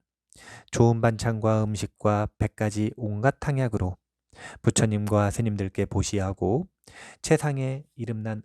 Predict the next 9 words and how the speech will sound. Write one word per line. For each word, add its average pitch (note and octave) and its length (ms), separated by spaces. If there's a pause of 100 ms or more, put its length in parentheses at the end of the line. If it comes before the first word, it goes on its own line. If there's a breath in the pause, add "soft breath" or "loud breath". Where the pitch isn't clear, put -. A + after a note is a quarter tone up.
의복으로 G#2+ 600 (180)
천망량 C3+ 800
나가는 A#2+ 580
좋은 F#2+ 280
옷과 C#3 380 (420 loud breath)
값으로 - 380
따질 C3+ 260
수 A#2+ 160
없이 G#2+ 220